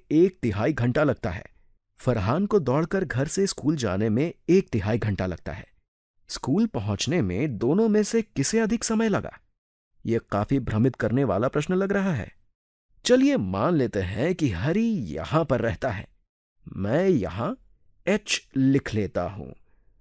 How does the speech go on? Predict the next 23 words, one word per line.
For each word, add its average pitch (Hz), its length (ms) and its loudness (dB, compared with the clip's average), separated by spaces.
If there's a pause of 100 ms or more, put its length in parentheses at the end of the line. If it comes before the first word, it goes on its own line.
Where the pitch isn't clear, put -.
(220)
और 92 180 -2
मान 95 220 0
लेते 110 220 0
हैं 117 240 0
कि 139 140 -6
यह 120 260 2
हरी 156 240 0
का 196 180 0
स्कूल 196 300 -2
है। - 200 -12 (540)
This 180 220 -2
is 98 120 -4
the - 180 -2
school। - 280 -10 (880)
अब 190 340 4 (100)
फरहान 135 680 0
का 240 160 2
घर 180 280 2
कहीं 113 300 -2
भी 170 120 2
हो 175 140 2
सकता - 280 -6
है, 98 120 -18